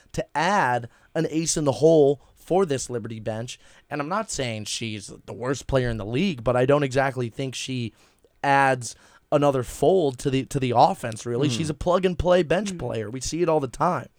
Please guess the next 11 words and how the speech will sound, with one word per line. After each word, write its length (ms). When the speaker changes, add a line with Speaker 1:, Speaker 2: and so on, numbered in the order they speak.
Speaker 2:
Mm-hmm. 220
Speaker 1:
I 80
think 200
Marine, 400
on 100
the 140
other 200
hand, 320
can 160
create 400
some. 200